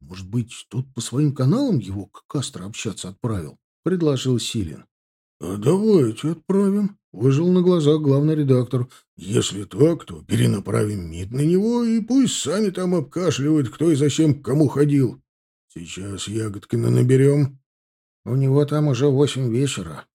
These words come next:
сказал Силин, глянув на часы. «Надо на домашний набирать. Уже утром тогда к Ивлеву поедет, получается. Дороги там отвратительные, чтоб по темноте ездить на такие расстояния.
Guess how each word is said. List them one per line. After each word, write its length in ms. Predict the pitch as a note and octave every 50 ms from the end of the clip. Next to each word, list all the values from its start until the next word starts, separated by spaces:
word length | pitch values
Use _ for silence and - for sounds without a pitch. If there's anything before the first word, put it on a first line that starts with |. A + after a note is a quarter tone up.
| _ _
сказал 400 | - - - F#2+ F2 E2+ D2+ C#2+
Силин, 400 | - - - D#3+ E3+ D#3+ D3+ B2+
глянув 400 | A2 G#2+ A#2+ A#2 A#2 A2 A2 -
на 80 | A2+ A2
часы. 360 | - A#2+ A2 - - F#2 D#2
«Надо 520 | E2+ A2 C3 C#3 C3+ C#3 D3 C3+ C3 C3+
на 160 | C#3+ C#3 C#3+
домашний 480 | C3 D3 D3 D3 C3+ G#2 - - F2 F2+
набирать. 540 | F#2 G2 F2+ F#2+ F#2 F2+ F2 E2+ - - - _ _
Уже 320 | - C#3 D3+ D3+ F#3+ G3+ F3
утром 380 | F3 A3 A#3 - F#3 C#3 A2
тогда 320 | - G2 F2+ F2+ F#2 F2 -
к 100 | - B2+
Ивлеву 300 | A2 F#2+ F#2 F2 D#2+ E2
поедет, 440 | - F#2+ G#2+ G#2+ F2+ D#2+ E2+ - _
получается. 760 | F#2+ G2+ A2 G#2 - F#2 E2 D2+ D2 - - - - - - _ _
Дороги 360 | _ - A#2 B2+ C#3+ C#3 A2+ F#2+
там 220 | - F2+ F#2 G#2+
отвратительные, 720 | G#2 - A2+ A#2 A#2 A2 - A#2 G#2 - F#2+ E2+ E2+ F2
чтоб 260 | - - - G2+ F#2+ _
по 100 | - A2
темноте 480 | - - B2 B2 A#2+ A2+ A2 - A#2
ездить 480 | A2+ A#2 A2+ A2+ G#2+ G2 F2+ F#2 - _
на 120 | G#2+ G#2
такие 280 | - G#2+ G2 - G#2+ G2+
расстояния. 720 | G2 - - - A2 G#2+ A2+ A2 F#2+ F2+ F2 D#2 D2 -